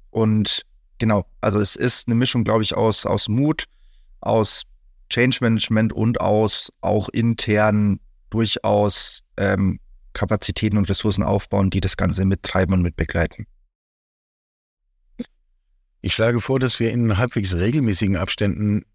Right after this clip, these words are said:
Speaker 2: miteinander reden. Wir haben ja vorhin schon über das Entwicklungstempo gesprochen an dieser Stelle. Wie die Welt von einem halben Jahr aussah und was wir uns nicht haben als Alltag vorstellen können und was jetzt schon alles da ist. Ich bin gespannt, wie die Welt in einem halben Jahr aussieht.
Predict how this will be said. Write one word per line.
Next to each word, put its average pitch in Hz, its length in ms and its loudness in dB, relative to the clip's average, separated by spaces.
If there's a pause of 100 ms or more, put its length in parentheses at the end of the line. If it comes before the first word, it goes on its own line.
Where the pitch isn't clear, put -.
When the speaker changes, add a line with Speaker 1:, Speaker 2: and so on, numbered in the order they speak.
Speaker 2:
miteinander 107 580 0
reden. 120 440 0
Wir 104 360 0
haben 123 120 0
ja 117 120 0
vorhin 127 300 0
schon 123 200 0
über 113 380 -2
das 104 340 -2 (600)
Entwicklungstempo 104 800 -2
gesprochen 78 460 0
an 76 80 2
dieser 73 240 0
Stelle. 69 320 -2 (240)
Wie 101 160 0
die 101 160 0
Welt 104 200 0
von 101 140 -2
einem 87 140 2
halben 98 240 0
Jahr 90 160 2
aussah 117 400 0
und 101 100 2
was 101 160 -2
wir 95 80 0
uns 92 200 -2
nicht 117 260 0
haben 107 320 0 (160)
als 90 220 -2
Alltag 92 400 -2
vorstellen 110 420 -2
können 117 240 0
und 92 120 0
was 98 160 0
jetzt 113 200 0
schon 104 160 0
alles 92 240 0
da 92 240 0
ist. 143 200 -4 (840)
Ich - 300 -2
bin 107 180 2
gespannt, 98 580 0
wie 92 200 0
die 92 120 0
Welt 92 200 2
in 90 80 0
einem 87 160 2
halben 87 180 0
Jahr 104 200 2
aussieht. 87 340 -2